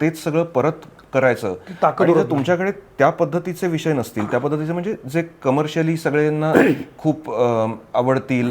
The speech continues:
Speaker 1: अशा स्वरूपाचे जर विषय नसतील तर त्याच्यासाठी पैसे उभं करणं ही खूप अवघड गोष्ट तयार होते.
Speaker 2: हम्म.
Speaker 1: आणि ज्याच्यासाठी सपोर्टची गरज
Speaker 2: गरज
Speaker 1: आहे
Speaker 2: असते.
Speaker 1: आणि
Speaker 2: वा.
Speaker 1: तो सपोर्ट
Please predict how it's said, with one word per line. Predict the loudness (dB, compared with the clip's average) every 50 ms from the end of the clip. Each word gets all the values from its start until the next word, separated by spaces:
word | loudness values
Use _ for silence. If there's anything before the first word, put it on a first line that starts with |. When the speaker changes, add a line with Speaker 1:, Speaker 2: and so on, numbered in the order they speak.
| -2 -2 -4
Speaker 1:
अशा | -2 -2 -2 -2
स्वरूपाचे | -2 -2 -2 -2 0 0 0 -2 -2 -4
जर | -4 -2
विषय | -2 -2 -2 -2 -2 -2
नसतील | -2 -4 -4 -6 -8 -8 -8 -8 -10 -4 0
तर | 0 0 0
त्याच्यासाठी | 0 -4 -4 -4 -4 -4 -4 -4
पैसे | -2 -4 -4 -2 -2 -4
उभं | -2 -2 -2 -2
करणं | -2 -2 -2 -2 -2 -2
ही | -4 -4 -4
खूप | -4 -2 0
अवघड | 0 0 0 -2
गोष्ट | -2 -4 -6 -8 -8 -8 -6
तयार | -6 -6 -6
होते. | -8 -12 -16 -20 -20 -18 -16
Speaker 2:
हम्म. | -14 -14 -14 -14 -16 -16 -12 -8 -6
Speaker 1:
आणि | -4 -4
ज्याच्यासाठी | -2 0 0 0 2 2 0 0 0 -2 -2 -2 -2 -2
सपोर्टची | -4 -4 -2 -2 -2 -2 -4 -4 -4 -4 -4 -4 -6 -10 -20 -20 -20 -20 -10 -4 0
गरज | 4
Speaker 2:
गरज | 6 6 6 6
Speaker 1:
आहे | 4 2
Speaker 2:
असते. | 0 -4 -6 -8
Speaker 1:
आणि | -6 -6 -6 -6 -8 -10 -8
Speaker 2:
वा. | -6 -2
Speaker 1:
तो | -2 -2
सपोर्ट | -2 -2 -4 -4 -2 -4 -4 -4